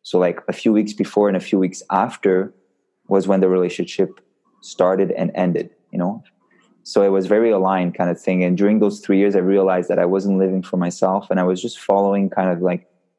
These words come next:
mass thinking. I was following others, going into something that I thought would be for me a field, you know, a profession. So I was, I always was a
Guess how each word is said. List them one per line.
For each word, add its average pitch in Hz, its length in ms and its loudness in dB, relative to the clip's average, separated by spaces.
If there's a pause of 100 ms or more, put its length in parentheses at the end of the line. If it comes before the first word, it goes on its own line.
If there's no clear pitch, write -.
(220)
mass 95 540 0
thinking. 95 600 -2 (200)
I 95 40 0
was 95 160 2
following 98 340 0
others, 90 580 0 (100)
going 101 320 2
into 95 180 -4
something 101 560 0
that 92 120 2
I 90 100 0
thought 90 340 -2
would 90 140 -2
be 92 80 0
for 90 200 -4
me 95 160 0
a 90 60 0
field, 98 460 -2
you 95 80 0
know, 95 120 0
a 92 60 -2
profession. 117 760 -4 (880)
So 95 260 0
I 92 60 0
was, 92 440 -2
I 92 100 2
always 101 320 0
was 98 220 2
a 98 60 2